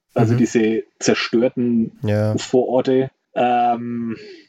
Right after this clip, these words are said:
Speaker 2: War,
Speaker 1: das war
Speaker 2: war,
Speaker 1: wirklich krass,
Speaker 2: als, als
Speaker 1: ja.
Speaker 2: ihr in Butscha wart, war da schon das Massaker gewesen oder war das davor?
Speaker 1: Da war das Massaker schon gewesen, ja. Also das
Speaker 2: Okay,
Speaker 1: war meine
Speaker 2: krass.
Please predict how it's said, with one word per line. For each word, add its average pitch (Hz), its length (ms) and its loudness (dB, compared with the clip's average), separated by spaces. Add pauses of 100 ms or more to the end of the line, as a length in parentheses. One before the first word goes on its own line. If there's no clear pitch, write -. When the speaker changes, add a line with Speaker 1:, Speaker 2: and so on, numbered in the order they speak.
(220)
Speaker 2:
War, 120 120 2
Speaker 1:
das 110 140 2
war 131 80 4
Speaker 2:
war, - 60 0
Speaker 1:
wirklich 107 300 -2
krass, - 160 -4
Speaker 2:
als, 135 280 -2
als 151 140 4
Speaker 1:
ja. 165 60 0
Speaker 2:
ihr 160 80 2
in 143 100 0
Butscha 160 360 0
wart, 165 240 -2
war 120 120 2
da 139 120 0
schon 135 200 -2
das 123 180 -4
Massaker 120 480 0
gewesen 117 400 -2
oder 131 160 0
war 120 100 0
das 113 140 -4
davor? 113 380 -4 (340)
Speaker 1:
Da 131 160 2
war 123 140 2
das 123 180 0
Massaker 117 420 0
schon 107 160 -2
gewesen, 98 440 0
ja. 90 80 0
Also 98 140 2
das 98 100 2
Speaker 2:
Okay, 104 80 2
Speaker 1:
war 104 80 2
meine 107 120 2
Speaker 2:
krass. 107 120 4